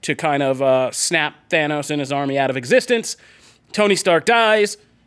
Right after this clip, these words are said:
and in this deleted scene, we see how the rest of the M C U heroes kind of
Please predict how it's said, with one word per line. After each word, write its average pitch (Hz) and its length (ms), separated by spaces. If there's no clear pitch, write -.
and 160 280
in 175 100
this 233 160
deleted 220 400
scene, 208 380
we 202 100
see 196 300
how 185 520
the 170 180
rest 180 260
of 170 60
the 170 120
M 175 160
C 175 160
U 165 240
heroes 202 640
kind 170 300
of 151 180